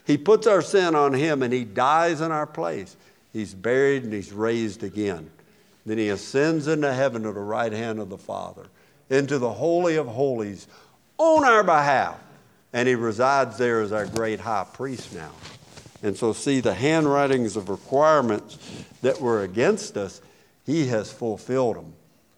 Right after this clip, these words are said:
But not only has he done that, because he kept every bit of that law and he's perfectly righteous, he says that we have his imputed righteousness given to us. Uh, we get that out of Second Corinthians.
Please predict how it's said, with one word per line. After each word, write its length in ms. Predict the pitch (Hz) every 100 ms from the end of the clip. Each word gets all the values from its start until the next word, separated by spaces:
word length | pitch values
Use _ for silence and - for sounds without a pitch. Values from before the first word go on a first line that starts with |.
| -
But 140 | 120
not 200 | 107 131
only 280 | 135 160 160
has 100 | 143
he 120 | 139
done 240 | 127 135 131
that, 300 | 147 139 - - -
because 420 | 120 120 151 147
he 200 | 151 156
kept 360 | - 156 180 160
every 260 | 131 123
bit 200 | 113 127
of 120 | 117 117
that 240 | 113 117
law 420 | 110 113 110 107 - - 120
and 100 | 120
he's 160 | 110
perfectly 600 | - 139 131 123 110 107
righteous, 680 | 90 113 139 143 - 101 - - - -
he 160 | 135 131
says 340 | 127 113 92 - - - _ _
that 180 | 120 -
we 220 | 120 143
have 300 | 123 131 107
his 300 | 107 127 110
imputed 720 | 110 92 - - 156 139 117
righteousness 840 | 95 104 107 101 - 98 - 104 90
given 320 | 113 104 92
to 240 | 113 135
us. 120 | 98 - - - _ _
Uh, 280 | - 98 92 92 - _ _ 156
we 80 | 120
get 220 | 120 117
that 220 | 120 113
out 160 | 110 104
of 100 | 101
Second 400 | - 131 120 104
Corinthians. 640 | - 117 139 107 85 78